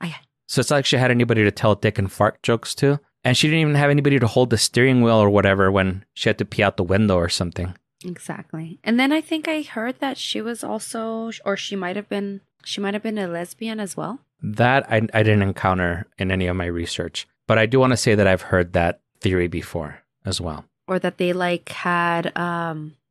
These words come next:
Speaker 1: swing parties, like, her and her husband or something. I don't know. I think they were in an open relationship, I wanna say.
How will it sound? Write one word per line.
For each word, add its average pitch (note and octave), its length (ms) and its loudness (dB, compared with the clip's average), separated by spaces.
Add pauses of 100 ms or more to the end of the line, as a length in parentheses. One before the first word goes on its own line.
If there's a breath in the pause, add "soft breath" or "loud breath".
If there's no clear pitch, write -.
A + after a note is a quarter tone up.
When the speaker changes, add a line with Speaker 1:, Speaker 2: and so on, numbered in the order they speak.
Speaker 1:
swing G3+ 400 -4
parties, G#3 520 -8
like, - 160 -12
her F3+ 180 -6
and F3+ 140 -6
her F3 140 -8
husband F3+ 380 -10
or F#3+ 80 -6
something. G3+ 380 -12
I C#4+ 80 -4
don't G3+ 80 0
know. D#3 180 -6
I - 220 -20
think C#4 160 2
they D4 60 4
were D4 140 4
in C#4 80 4
an A#3 100 2
open G3 240 2
relationship, E3+ 600 -4
I - 40 -6
wanna - 180 -8
say. - 300 -12